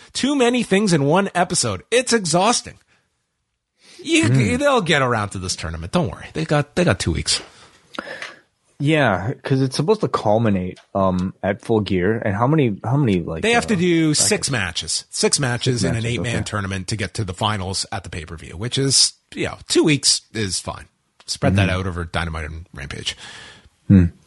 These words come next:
Speaker 2: All right, we go to Chris in Ottawa finally, who says, "Not the best Dynamite I've ever seen, but an eventful one. Jeff Jarrett is a new director of business development. I can at least understand this, given the pedigree and experience.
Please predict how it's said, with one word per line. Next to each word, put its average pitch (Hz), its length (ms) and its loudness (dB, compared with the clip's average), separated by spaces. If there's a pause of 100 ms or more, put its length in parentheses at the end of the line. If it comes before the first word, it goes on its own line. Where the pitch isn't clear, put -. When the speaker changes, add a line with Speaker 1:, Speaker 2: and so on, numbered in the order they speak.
(380)
Speaker 2:
All 139 100 0
right, 131 140 0
we 127 120 2
go 135 80 2
to 127 80 2
Chris 127 340 -2
in 117 120 2
Ottawa 110 340 2
finally, 104 420 2
who 104 120 0
says, 113 340 0
"Not 131 500 0
the - 60 2
best 135 320 -2
Dynamite 120 400 2
I've 95 160 4
ever 107 160 4
seen, 107 260 0
but 98 140 2
an 104 140 2
eventful 104 440 0
one. 85 240 -4 (500)
Jeff 196 200 0
Jarrett 180 280 2
is 127 100 4
a 127 40 4
new 156 160 4
director 139 320 2
of 104 100 4
business 123 260 2
development. 107 540 2 (340)
I 196 80 4
can 202 160 2
at 147 140 2
least 180 240 0
understand 143 560 2
this, 90 200 0
given 117 200 2
the 104 120 2
pedigree 139 440 2
and 110 80 2
experience. 113 600 0